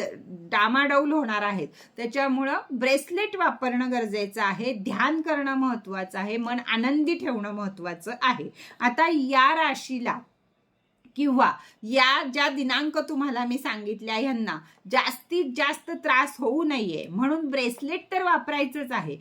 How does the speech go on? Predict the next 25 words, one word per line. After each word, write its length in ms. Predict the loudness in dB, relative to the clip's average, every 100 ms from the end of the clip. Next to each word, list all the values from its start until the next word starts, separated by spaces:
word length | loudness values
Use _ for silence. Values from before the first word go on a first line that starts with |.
| -14 -10
पण 160 | -6 -2
ज्यांना 380 | 0 0 0 -2
ब्रेसलेट 640 | 2 2 0 -2 -2 0
वापरणं 540 | 2 2 0 -2 0 -2
जमणार 480 | -2 -2 -2 -4
नाही 180 | -4 -10 -4
त्यांनी 340 | 0 2 2
करायचा 640 | -2 0 2 2 0 0 -2 -2
उपाय 380 | -6 -2 2 2
तुम्हाला 480 | 2 0 2 2 0
मी 100 | -4
सांगत 460 | -6 -8 -6 -8
आहे. 260 | -8 -10 -12 -14 -16 -4
तर 80 | -2
काय 320 | 2 4 4
करायचं 540 | 0 0 2 0 -2
आहे, 240 | -4 -2 -6
काळे 540 | -2 2 4 4 0
अख्खे 480 | 0 -2 -4 -4 -2
उडीद 320 | 0 0 0 -2 _ _ _ _ -12
शुक्रवारच्या 800 | -6 -4 -2 2 4 2 0 -2
दिवशी 400 | -2 -4 -4 -4
घरी 340 | 2 2 4
आणायचे 500 | 2 2 0 0 -2
आहेत 300 | -2 0 -2